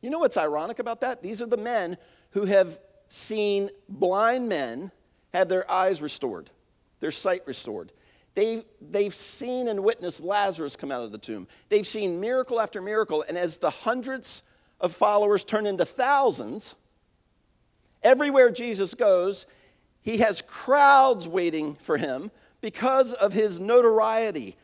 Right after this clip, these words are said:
and the authority. No one's ever seen anything like this. The Pharisees and religious leaders have been witnessing the same events, but their eyes, we're, we're, we're told that their eyes, their spiritual eyes are blinded and their hearts are so hard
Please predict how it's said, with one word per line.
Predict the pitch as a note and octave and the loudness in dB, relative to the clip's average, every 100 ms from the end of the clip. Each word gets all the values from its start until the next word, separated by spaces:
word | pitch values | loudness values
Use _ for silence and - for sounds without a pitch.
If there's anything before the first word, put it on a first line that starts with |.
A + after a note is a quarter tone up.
| _ | _
and | - G#3+ | -4 -2
the | G#3+ | 2
authority. | F#3 - - A#3+ B3+ A#3+ F3 D#3 | 0 -2 -2 4 6 4 2 -4
No | G3+ | -4
one's | B3+ A#3 A#3+ | -4 -4 -4
ever | A#3+ B3+ | -4 -4
seen | - A3+ | -4 -4
anything | A3 A#3+ G#3+ G3+ | -4 -6 -6 -2
like | B3 B3+ | -2 -2
this. | D3+ E3 - - _ _ _ _ _ - | -4 -6 -8 -20 _ _ _ _ _ -4
The | |
Pharisees | F3+ - C4+ D#4+ C#4 G3 F3+ F#3+ | -4 0 0 2 -2 -2 -2 -2
and | F#3+ | 0
religious | F#3+ A3 C#4+ B3+ | 0 0 -4 -6
leaders | F#3 F3+ G#3 G#3 | -4 -2 -2 -2
have | F#3 | -2
been | E3 F3+ F3 | 0 -2 -2
witnessing | B3+ B3+ A3 - G#3+ | -4 -2 -4 -2 -4
the | F#3+ | -4
same | - A#3 B3 A#3+ | -6 -6 -4 -4
events, | E3+ A#3+ A3 - - - _ _ _ _ _ _ _ _ _ | -2 -2 -6 -8 -10 -12 _ _ _ _ _ _ _ _ _
but | - - | -8 0
their | A3+ A3 | 0 2
eyes, | A#3 G#3+ E3+ | 2 2 2
we're, | F3+ - | -4 -4
we're, | F#3 F3 F#3+ | -6 -4 -8
we're | |
told | F#3 - A#3+ | -4 2 2
that | G3+ | 2
their | D#3 C#3 | -2 -2
eyes, | G3+ A#3 B3 A#3+ | 0 0 0 -4
their | E3 | -8
spiritual | - - A#3+ C4 B3+ | -8 -10 -10 -8 -6
eyes | F#3+ G3+ E3+ | -4 -4 -4
are | C#3+ | -4
blinded | D3+ G#3+ B3+ B3 B3 | -2 -2 -2 -6 -6
and | E3 | -4
their | D#3 C#3+ | -4 -4
hearts | - B3 A#3+ F3+ | 0 0 0 -6
are | |
so | - - B3 | -8 -4 -2
hard | B3 D#3 A2 C#3+ | 0 -2 -2 -10